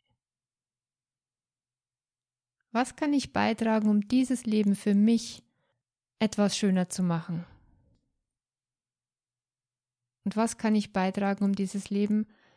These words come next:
für alle etwas schöner zu machen? Das gibt meinem Leben immer mehr Sinn. Zurzeit höre ich oft, es fehlt die Perspektive.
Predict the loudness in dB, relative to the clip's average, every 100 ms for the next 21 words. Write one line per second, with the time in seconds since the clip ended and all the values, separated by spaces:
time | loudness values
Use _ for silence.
0 | _ -4 0 2 4 4 2 -4 -6 -2
1 | 0 0 -2 -4 -4 -4 -6 -8 -12 _
2 | _ _ _ _ _ _ _ _ _ -6
3 | -4 -4 -2 0 2 2 0 0 0 -2
4 | -6 _ _ _ _ _ 2 4 6 4
5 | 4 2 2 0 0 -4 _ _ _ _
6 | _ _ _ _ _ _ _ _ _ _
7 | _ _ _ _ _ _ _ _ _ _
8 | _ _ _ _ _ -6 -6 0 0 0
9 | 2 0 0 -2 -2 -4 -12 -16 -18 -20
10 | _ _ _ _ _ _ _ _ _ _
11 | -4 -4 0 2 2 0 -2 -2 -2 -6
12 | -6 -4 -4 -2 -4